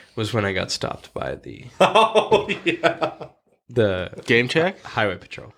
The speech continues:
Speaker 3: Oh.
Speaker 1: So on the way out of town that night.
Speaker 3: To go home?
Speaker 1: Yes, so Ramsey had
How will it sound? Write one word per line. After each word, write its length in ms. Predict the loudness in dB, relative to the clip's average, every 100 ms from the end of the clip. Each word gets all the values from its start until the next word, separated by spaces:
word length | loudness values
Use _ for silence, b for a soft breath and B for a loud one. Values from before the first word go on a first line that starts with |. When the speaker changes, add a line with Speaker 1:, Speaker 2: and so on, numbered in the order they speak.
| -16
Speaker 3:
Oh. 640 | -10 -8 -6 -8 -8 -12 -6
Speaker 1:
So 160 | 2 4
on 80 | 6
the 60 |
way 160 | 6 6
out 100 | 4
of 80 | 0
town 340 | -2 0 0
that 180 | -4 -10
night. 220 | -18 -20 _ _ _ _
Speaker 3:
To 160 | -2 2
go 240 | 4 4
home? 320 | 4 2 0 -6 b b
Speaker 1:
Yes, 240 | 2 2
so 180 | 2 0
Ramsey 680 | 4 4 4 0 -6 -8 -8 -2
had 480 | 2 4 2 -2